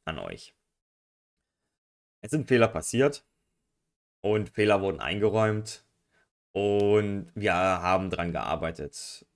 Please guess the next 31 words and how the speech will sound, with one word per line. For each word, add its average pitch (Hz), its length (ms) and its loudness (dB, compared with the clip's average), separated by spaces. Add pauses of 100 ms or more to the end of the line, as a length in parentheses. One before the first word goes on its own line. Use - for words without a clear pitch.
(160)
Es - 440 -8
gab 110 380 4
Diskussionen 113 600 -2
im 92 120 -6
Forum, 147 580 2
es 104 200 -8
gab 113 260 2
Diskussionen 113 580 -2
im 101 140 -4
Discord, 131 560 0
es 104 160 -6
gab 117 400 2
Diskussionen 110 640 -2
überall. - 420 -4 (1040)
Es 101 180 -4
war 120 180 4
Stress, - 640 0 (140)
es 113 180 -8
war 113 120 -2
nervig 147 640 -4 (460)
und 123 240 -2
wir 120 80 2
haben 123 100 0
das 117 100 -2
jetzt 110 180 -6
durchgestanden, 85 720 -6 (160)
okay? 135 380 -4 (1200)
Und 123 320 -4 (240)
wir 120 200 0
haben 147 520 0
ge-, - 180 -12